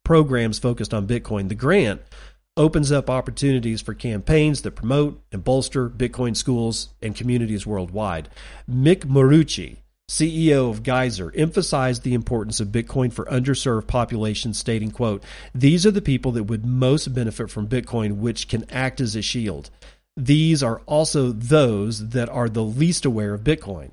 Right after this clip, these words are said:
The grant seeks to amplify the efforts of Bitcoin communities that are emerging across the globe, offering knowledge, education, and tools to promote participation in the Bitcoin movement.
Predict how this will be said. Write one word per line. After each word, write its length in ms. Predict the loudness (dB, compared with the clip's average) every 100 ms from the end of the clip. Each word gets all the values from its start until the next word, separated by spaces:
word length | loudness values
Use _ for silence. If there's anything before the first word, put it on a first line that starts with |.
| _ _ -20 -20 _
The 60 | 0
grant 360 | 4 4 4 4
seeks 240 | 2 2
to 100 | 0
amplify 420 | 2 2 2 2
the 160 | 2 0
efforts 320 | 0 -2 -2
of 80 | -2
Bitcoin 360 | -4 -2 -2 0
communities 540 | 2 4 4 2 -2
that 120 | -2
are 60 | -2
emerging 420 | 0 0 -2 -4
across 340 | -6 -4 -4 -4
the 120 | -4
globe, 320 | 0 0 0
offering 420 | -2 -4 -4 -4
knowledge, 420 | -2 0 0 -4
education, 680 | -6 -10 -2 0 0 0 -4
and 120 | -6
tools 400 | 0 0 2 -2
to 120 | -6
promote 340 | -6 -2 0 0
participation 760 | -2 -2 -4 -2 -2 -2 -2
in 120 | -4 -4
the 60 |
Bitcoin 480 | -4 -6 -6 -4 2
movement. 460 | 2 2 -4 -14